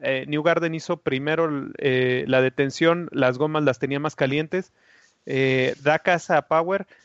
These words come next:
ve que es la oportunidad de pasarlo, si lo puede hacer, se le pegan en, en una curva, Power lo que hace es que lo deja que, que se le acerque, sabiendo que mientras él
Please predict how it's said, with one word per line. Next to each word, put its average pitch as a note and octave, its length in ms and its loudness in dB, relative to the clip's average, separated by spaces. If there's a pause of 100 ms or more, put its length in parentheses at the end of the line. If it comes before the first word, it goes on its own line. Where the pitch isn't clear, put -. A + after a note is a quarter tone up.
(440)
ve E3+ 280 0
que G3 140 -2
es G3 100 -4
la F3+ 140 2
oportunidad C#3+ 640 -2
de D3+ 60 -2
pasarlo, C#3 460 -2
si - 160 -8
lo A#2 140 -6
puede D#3 240 4
hacer, E3 360 0 (600)
se - 240 0
le C3+ 140 4
pegan F3 580 2
en, C3 400 -8
en C3+ 500 -4
una F3 200 2
curva, F3+ 480 0 (260)
Power F3+ 340 2
lo E3 160 0
que E3+ 120 0
hace D#3+ 180 -2
es - 80 -8
que D3 140 -2
lo D#3+ 120 -2
deja F3+ 240 2
que, D#3+ 400 -2
que C#3+ 140 -2
se D3+ 160 -2
le C#3 80 4
acerque, E3+ 540 0
sabiendo D#3+ 560 -2
que D3+ 160 -2
mientras C#3 480 -6
él F3 320 -2